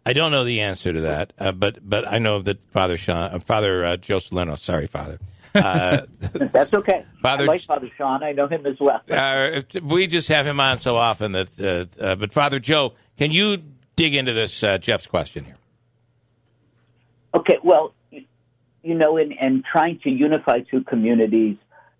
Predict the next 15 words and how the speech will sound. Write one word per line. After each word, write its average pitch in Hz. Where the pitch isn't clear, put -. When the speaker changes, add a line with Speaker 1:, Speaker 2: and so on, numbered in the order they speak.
Speaker 2:
the -
process 127
is 104
to 90
give 120
the 107
new 117
community 107
a 98
new 107
name, 69
we 127
asked 131
our 113
parishioners 120